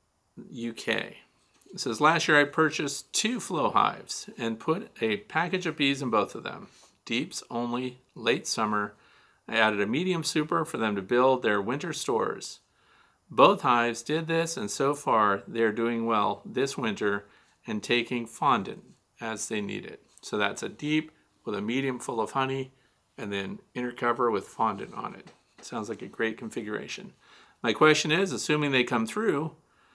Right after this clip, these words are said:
and they're strong, uh, what would be my next move?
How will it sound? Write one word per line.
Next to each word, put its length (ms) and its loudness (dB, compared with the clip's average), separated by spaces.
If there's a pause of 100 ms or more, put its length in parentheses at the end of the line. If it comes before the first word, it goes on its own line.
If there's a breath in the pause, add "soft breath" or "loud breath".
(480 soft breath)
and 220 2
they're 100 6
strong, 720 4 (300 loud breath)
uh, 260 2
what 220 2
would 100 -2
be 120 -2
my 100 -2
next 280 -4
move? 500 -2